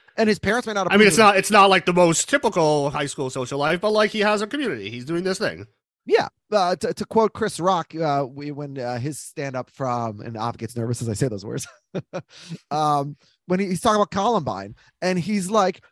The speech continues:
Speaker 1: "They complain they don't have friends. There were six of them.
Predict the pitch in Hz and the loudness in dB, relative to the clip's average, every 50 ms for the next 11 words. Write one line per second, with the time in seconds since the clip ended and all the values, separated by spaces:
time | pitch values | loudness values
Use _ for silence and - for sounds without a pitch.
0 | _ _ - 180 214 - 226 190 240 240 233 240 233 240 233 - 254 247 220 160 | _ _ -2 -2 0 0 2 2 4 4 6 6 4 4 4 2 2 0 0 -2
1 | 110 104 - _ _ _ 320 392 453 466 - - - 605 587 - 427 403 339 247 | -4 -8 -14 _ _ _ 2 4 6 6 6 6 6 6 6 6 6 6 6 4
2 | 175 123 113 - | 2 0 -6 -12